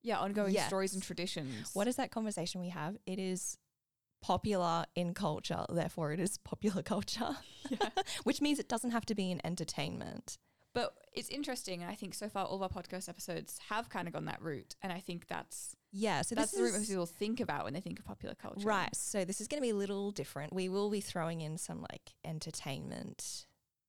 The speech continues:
Speaker 2: and films and things in there.
Speaker 1: But this is kinda going to the root of popular culture and what it actually is and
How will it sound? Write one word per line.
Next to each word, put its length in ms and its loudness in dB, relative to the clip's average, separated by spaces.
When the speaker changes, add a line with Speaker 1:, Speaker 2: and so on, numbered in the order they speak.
Speaker 2:
and 460 -8
films 680 0
and 120 -2
things 380 -4
in 220 -4
there. 380 -8
Speaker 1:
But 160 0
this 100 -4
is 60 -6
kinda 200 2
going 200 2
to 80 -2
the 100 0
root 320 2
of 220 0
popular 300 0
culture 320 -2
and 100 -4
what 80 -2
it 120 -4
actually 400 -2
is 280 -4
and 260 -6